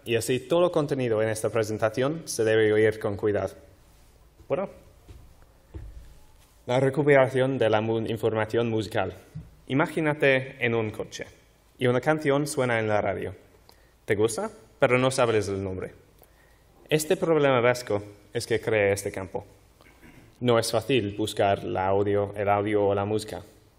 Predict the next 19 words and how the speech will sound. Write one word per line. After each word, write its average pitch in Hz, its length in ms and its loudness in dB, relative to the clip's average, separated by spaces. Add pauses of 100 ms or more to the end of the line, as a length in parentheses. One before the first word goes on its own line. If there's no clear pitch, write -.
(160)
La 113 160 4
representación 110 840 0
varía 113 260 2
mucho 139 420 -4 (540)
y 104 540 -4 (680)
usualmente 123 600 0
hay 98 140 2
un 101 160 -2
tamaño 104 340 -2
muy 101 200 -2
grande 107 380 -2
de 95 120 -2
archivo. 98 440 -2 (960)
Shazam 156 400 0
lo 151 120 6
soluciona 139 560 0
con 120 160 0
una 110 240 0
técnica 139 500 -4